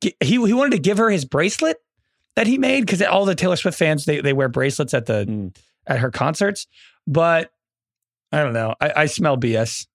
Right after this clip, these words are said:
Speaker 1: with this.
Speaker 2: Yeah, she's touring. She's touring, and he's play-, trying to play an N F L season.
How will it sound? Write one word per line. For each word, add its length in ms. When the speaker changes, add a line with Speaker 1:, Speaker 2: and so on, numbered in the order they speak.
Speaker 1:
with 160
this. 160
Speaker 2:
Yeah, 200
she's 380
touring. 400
She's 280
touring, 480
and 240
he's 320
play-, 240
trying 160
to 60
play 360
an 120
N 80
F 120
L 120
season. 380